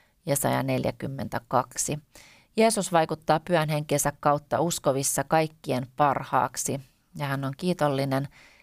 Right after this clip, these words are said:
Radio Patmoksesta ja Sadusta parhaillaan Suomi rukoilee ohjelmassa. Lämmin kiitos. Ja me myös kiitetään, Isä, siitä, että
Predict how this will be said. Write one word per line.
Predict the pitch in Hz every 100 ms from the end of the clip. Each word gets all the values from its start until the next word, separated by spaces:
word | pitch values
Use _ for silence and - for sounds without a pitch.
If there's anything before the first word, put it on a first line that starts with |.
| _ -
Radio | 226 214 185
Patmoksesta | 180 175 160 156 - 147 - 147
ja | 143 139 139 _
Sadusta | - 156 139 - 135
parhaillaan | 139 139 139 135 131 127
Suomi | 139 139 139
rukoilee | 120 135 - 120 98 104 - - _
ohjelmassa. | 143 147 151 87 92 147 - 139
Lämmin | 120 107 117 123 131 -
kiitos. | 151 123 131 - - - - - - - - _ _ _
Ja | 165
me | 170
myös | 165 175
kiitetään, | - 190 160 151 143
Isä, | 151 151
siitä, | 156 160 151 135
että | 147 - 120